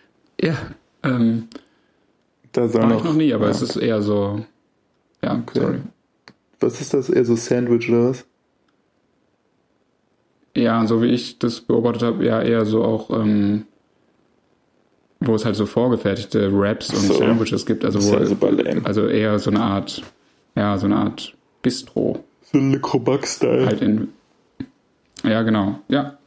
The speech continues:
Speaker 1: so kann man's eigentlich sagen, glaub ich.
Speaker 2: Ähm, jetzt, äh, sind wir ja schon zeitlich relativ weit vorangeschritten.
Speaker 1: Ja.
Speaker 2: Da würde mich
Speaker 1: Ja, wir
Speaker 2: trotzdem,
Speaker 1: müssen aufhören.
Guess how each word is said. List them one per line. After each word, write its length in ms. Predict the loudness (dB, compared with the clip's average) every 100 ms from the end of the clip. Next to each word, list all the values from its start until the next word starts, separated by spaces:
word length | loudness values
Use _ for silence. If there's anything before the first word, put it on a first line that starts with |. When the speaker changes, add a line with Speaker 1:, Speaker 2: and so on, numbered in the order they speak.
| -4
Speaker 1:
so 100 | -2
kann 140 | 0
man's 160 | 0 2
eigentlich 200 | 0 0
sagen, 280 | 0 0 2
glaub 220 | 2 2
ich. 160 | 0 -4 _ _ _ _ _ _ _ _ _ _ -16 -16 _ -4
Speaker 2:
Ähm, 640 | 0 2 2 2 2 -2 -10 _ _ _ _ _ _ _ _ _ _ -20 _ _
jetzt, 500 | -2 -2 -2 -8 -4
äh, 320 | 0 2 2 0
sind 200 | -2 2
wir 80 | 2
ja 100 | 0
schon 440 | -2 0 0 -2
zeitlich 520 | -2 0 0 -2 -2
relativ 440 | -2 -2 -2 -2 -2
weit 200 | -2 -2
vorangeschritten. 800 | -4 0 0 0 -4 -2 0
Speaker 1:
Ja. 540 | 0 -2 -4 -10 -12 -12 -12 -18 _ _ _ _ -6
Speaker 2:
Da 160 | -2 0
würde 180 | 2
mich 220 | 2 2 0
Speaker 1:
Ja, 60 |
wir 60 | -4
Speaker 2:
trotzdem, 360 | -2 -4 0 0
Speaker 1:
müssen 280 | 2 2
aufhören. 480 | 0 -2 -4 -4 -6